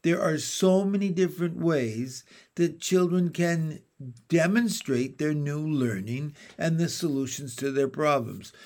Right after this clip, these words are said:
So they are being creative. And in that creativity, again, they're cultivating reading, writing especially,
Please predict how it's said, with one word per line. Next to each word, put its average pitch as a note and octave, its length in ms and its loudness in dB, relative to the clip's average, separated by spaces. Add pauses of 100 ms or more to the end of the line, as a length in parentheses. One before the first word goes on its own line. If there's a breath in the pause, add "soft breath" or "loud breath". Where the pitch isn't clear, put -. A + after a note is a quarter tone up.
So F#3 500 6
they E3 380 2
are C#3 420 2
being D3 540 -4
creative. A#2+ 760 -2 (260 soft breath)
And A2+ 240 -6
in D#3+ 220 2
that C3 260 -4
creativity, C#3+ 1040 0
again, D3+ 580 2 (300 soft breath)
they're A#2+ 200 -2
cultivating A#2 960 -2 (260 soft breath)
reading, C3+ 800 2 (840)
writing D#3 720 6
especially, D3+ 1000 0